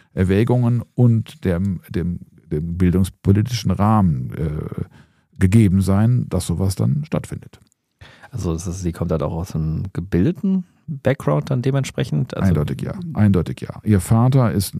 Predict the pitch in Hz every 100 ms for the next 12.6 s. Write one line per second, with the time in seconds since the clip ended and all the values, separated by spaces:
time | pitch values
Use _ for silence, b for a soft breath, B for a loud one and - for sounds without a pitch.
0 | 101 98 92 85 87 90 90 - 92 90
1 | 95 120 131 117 110 - 98 90 85 85
2 | 80 78 65 104 - 92 87 95 92 90
3 | 87 92 90 87 85 90 101 _ _ _
4 | _ _ _ _ _ - - - 78 92
5 | 92 87 82 - 78 80 - b b b
6 | b b - 95 92 85 69 92 101 82
7 | 87 104 101 104 95 95 90 73 92 82
8 | 92 95 87 95 85 85 80 87 82 82
9 | 78 - 92 - - 104 95 101 104 127
10 | 127 104 - 98 107 98 85 80 - -
11 | 92 82 78 73 80 87 80 87 - 101
12 | 95 - 98 98 92 92